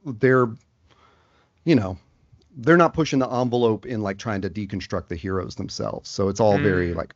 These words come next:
Speaker 1: superhero-y, but maybe they're pushing the envelope in, in the actual stories being a little bit deconstructed, like the flashbacks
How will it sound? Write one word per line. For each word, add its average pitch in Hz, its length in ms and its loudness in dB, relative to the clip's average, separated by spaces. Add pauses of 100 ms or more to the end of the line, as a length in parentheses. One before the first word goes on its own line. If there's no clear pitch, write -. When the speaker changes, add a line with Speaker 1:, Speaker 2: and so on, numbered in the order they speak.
Speaker 1:
superhero-y, 98 1000 -2 (200)
but 101 240 2 (100)
maybe 117 260 2
they're 98 280 0 (720)
pushing 131 280 -2
the 110 60 2
envelope 104 500 -2
in, 95 300 -2
in 92 500 -2 (140)
the 101 260 0
actual 98 300 0
stories 120 480 4
being 98 220 -2
a - 20 -4
little 92 220 -6
bit 92 200 -10
deconstructed, 95 640 -8
like 85 200 -6
the 95 100 -2
flashbacks 95 840 0